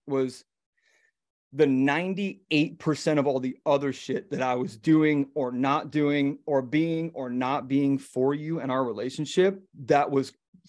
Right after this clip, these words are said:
fueling your fire and your decisions.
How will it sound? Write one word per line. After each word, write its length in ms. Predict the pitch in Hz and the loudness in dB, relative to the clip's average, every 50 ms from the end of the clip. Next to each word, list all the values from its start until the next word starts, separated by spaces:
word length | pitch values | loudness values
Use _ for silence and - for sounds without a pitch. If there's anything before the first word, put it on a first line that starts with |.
| _ _ - | _ _ -8
fueling 560 | - 160 170 196 196 185 170 143 135 123 123 | -2 0 4 4 4 4 4 2 0 0 -2
your 200 | 123 123 123 123 | -2 -2 -4 -4
fire 460 | - - - 123 113 120 123 123 123 | -6 -4 -4 -2 -2 0 0 0 0
and 140 | - 120 131 | 0 -2 -4
your 100 | 127 131 | -4 -4
decisions. 640 | 131 - - - - 85 - - - - 156 - - | -6 -10 -14 -12 -12 -14 -14 -14 -18 -18 -20 -20 -20